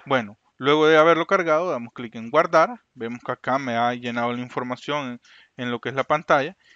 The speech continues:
Y bueno, yo voy a seguir a otros anexos. Por ejemplo, el de contribuyente. Doy clic en cargar C S V,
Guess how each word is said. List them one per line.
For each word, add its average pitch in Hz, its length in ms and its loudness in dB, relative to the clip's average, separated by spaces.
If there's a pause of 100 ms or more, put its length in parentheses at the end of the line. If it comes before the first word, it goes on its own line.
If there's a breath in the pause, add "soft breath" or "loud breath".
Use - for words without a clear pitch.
(140 soft breath)
Y 202 80 -8
bueno, 202 220 -2
yo 147 100 0
voy 165 120 2
a - 20 0
seguir 160 280 -4
a 135 120 -2
otros 135 600 -4
anexos. 123 600 -8 (160)
Por 117 100 -10
ejemplo, 143 300 -6
el 139 80 -6
de 127 80 -4
contribuyente. 113 680 -12 (440 soft breath)
Doy 117 160 -8
clic 120 240 -10
en 120 140 -6
cargar 131 340 0
C - 120 -10
S - 140 -8
V, 214 380 -6